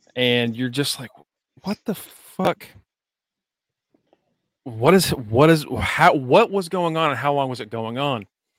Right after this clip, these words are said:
It's, I, I don't know what the end of twenty twenty-four regarding this case is gonna look like.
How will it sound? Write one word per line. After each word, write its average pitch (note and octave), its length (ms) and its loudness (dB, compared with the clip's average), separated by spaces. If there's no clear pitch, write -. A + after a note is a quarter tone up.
It's, - 500 -4
I, G#3 360 4
I F#3+ 180 2
don't G3 260 -6
know D3+ 560 -2
what C#3+ 380 -2
the D3 200 -10
end D#3 200 -2
of C3 80 -6
twenty D3+ 280 -6
twenty-four C3+ 500 -8
regarding A#2+ 320 -4
this A2+ 140 -8
case B2 280 -6
is A2 80 -10
gonna G#2+ 160 -4
look F#2+ 200 -8
like. - 260 -14